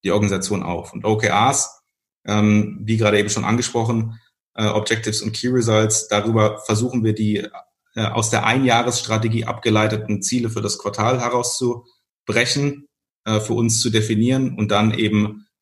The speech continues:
über diese Objectives dann die, die notwendigen Key Results zu formulieren, die uns dann helfen,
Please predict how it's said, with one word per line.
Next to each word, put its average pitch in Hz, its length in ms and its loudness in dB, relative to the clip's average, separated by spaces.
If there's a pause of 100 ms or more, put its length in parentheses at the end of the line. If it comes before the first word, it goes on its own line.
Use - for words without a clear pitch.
über 123 220 2
diese 107 560 2 (180)
Objectives 110 580 0
dann 104 200 2
die, 98 380 -2
die 110 100 0
notwendigen 107 540 2
Key 131 220 -2
Results 110 400 2
zu 107 100 -4
formulieren, 101 480 0
die 98 80 0
uns 95 180 -2
dann 95 100 -2
helfen, 98 480 -4